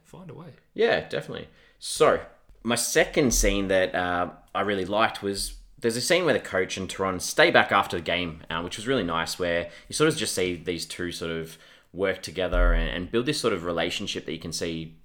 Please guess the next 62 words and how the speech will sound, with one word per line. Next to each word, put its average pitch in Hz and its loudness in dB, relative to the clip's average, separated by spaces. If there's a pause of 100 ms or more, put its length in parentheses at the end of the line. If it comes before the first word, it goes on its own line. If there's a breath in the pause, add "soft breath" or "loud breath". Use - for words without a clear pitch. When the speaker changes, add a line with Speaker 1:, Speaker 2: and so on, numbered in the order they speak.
Speaker 2:
going 80 -4
forward. 71 -6
And, 78 -6 (260 loud breath)
you 82 -6
know, 87 0
even 113 4
though 110 2
the 101 0
coach 95 -2
is 90 -8
like, 85 0
There's, 82 -4 (180)
Speaker 1:
Mm. 98 -12
Speaker 2:
you 101 -4
know, 80 -4
these 90 -2
rules 131 4
that 101 2
I 92 4
can't, 98 -4 (280)
um, 82 -8 (380 soft breath)
you 95 -4
know, 80 0
"I, 78 -2 (100)
I - -4
can't - -12
Speaker 1:
Can't 101 0
Speaker 2:
keep 92 -2
Speaker 1:
stay 92 -6
Speaker 2:
you 87 -6
back," 78 0
Speaker 1:
away, - -8
Speaker 2:
but 87 -4
he's 78 -6
Speaker 1:
yeah. 82 -2
Speaker 2:
like, 80 -2
"Nah, 139 0
let's 113 0
do 90 -2
it." 67 -2
And 85 -4
I 80 -2
really 87 -2
liked 80 -4
that 78 -10
he 76 -6
actually 78 -6 (160)
s-, - -10
stayed 76 -4
back - -4
with 78 -8
him. 117 2
Speaker 1:
I 120 6
Speaker 2:
That, 131 8
Speaker 1:
like 120 8
Speaker 2:
that - 0
Speaker 1:
that 78 2
Speaker 2:
was 73 -4
really 71 -6
Speaker 1:
scene 73 -8
Speaker 2:
nice. 71 -8
Speaker 1:
too. 92 -10